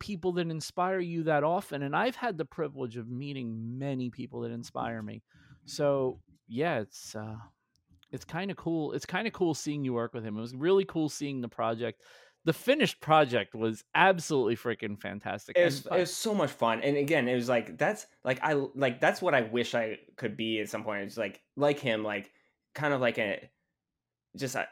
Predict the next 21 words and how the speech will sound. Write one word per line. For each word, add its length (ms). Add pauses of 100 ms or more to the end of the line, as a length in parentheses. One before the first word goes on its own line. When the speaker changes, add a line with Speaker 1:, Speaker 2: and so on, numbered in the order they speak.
(100)
Speaker 2:
arti-, 400
like, 200
an 100
artist 320
in 100
the, 260
in 100
the 140
sense 260
of, 100
like, 220
doing 200
what 140
you 80
wanna 320
do. 280
Like, 300 (360)
Speaker 1:
Jeff, 360
Speaker 2:
screw 100
it. 140
Speaker 1:
Jeff 160